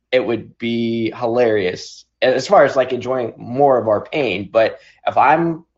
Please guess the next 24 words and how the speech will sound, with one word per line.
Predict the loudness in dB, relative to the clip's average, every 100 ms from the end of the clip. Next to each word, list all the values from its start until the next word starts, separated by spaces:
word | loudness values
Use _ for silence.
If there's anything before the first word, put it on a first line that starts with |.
| -6
an | -2
owner, | 0 0 0
or, | -2 -4 -8 -6
or, |
you | -4
know, | 0 0
if | 2
I'm | 2 2 -2 -8 -12 -8
the | -6 -6
G | -6 -6 -4
M | -2 0
of, | 2 2 2 0 -8 _ _ -20 -20 _ _
you | -2
know, | 0 0 2
oh | 0 0
God, | 0 0 0 -2 -8
somebody | -6 -4 -4
in | -6 -6 -8 -6
the | -2 0 0 -2 -6 -10 _ _ _ _ _ _ _
bottom | 2 4 2
right | -2 -2
now, | 0 0
like | 0 0
a | -4